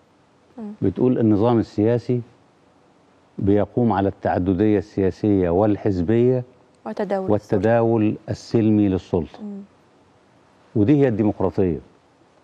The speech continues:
Speaker 2: الديمقراطية مش عبارة عن واحد يكتب رأيه وخلاص في، في، في، في إعلام أو في، في أي وسيلة، آه، أو في، في جريدة، لا. الديمقراطية هي الرأي والرأي الآخر والتداول السلمي للسلطة.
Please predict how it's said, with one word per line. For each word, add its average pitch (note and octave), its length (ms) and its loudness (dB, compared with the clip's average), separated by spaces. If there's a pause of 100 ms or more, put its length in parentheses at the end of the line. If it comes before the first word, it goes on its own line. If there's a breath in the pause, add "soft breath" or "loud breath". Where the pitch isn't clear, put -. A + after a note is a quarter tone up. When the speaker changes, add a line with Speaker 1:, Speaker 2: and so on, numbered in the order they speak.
(160)
Speaker 2:
الديمقراطية G#2+ 800 0
مش B2 300 -2
عبارة A2+ 300 2
عن G#2+ 320 2
واحد A2+ 280 0
يكتب G#2 320 -2
رأيه G#2+ 200 0
وخلاص G#2+ 360 -2
في، F#2 300 -2
في، F2 380 -2
في، E2+ 260 -6
في F#2 200 -6
إعلام G2+ 360 0
أو F#2 120 -4
في، F#2 240 -4
في E2+ 220 -6
أي G#2 200 2
وسيلة، F#2+ 420 -2 (720 soft breath)
آه، F2+ 300 -2 (140)
أو F2+ 300 -2
في، G#2 280 -2
في G2+ 160 -4
جريدة، A2 500 0 (420)
لا. F#2+ 220 0 (920)
الديمقراطية G#2+ 840 0
هي G2+ 200 0
الرأي G2 400 0
والرأي F#2+ 440 0
الآخر A#2 520 -2 (720)
والتداول G#2+ 600 2
السلمي G2+ 380 -2
للسلطة. - 460 -8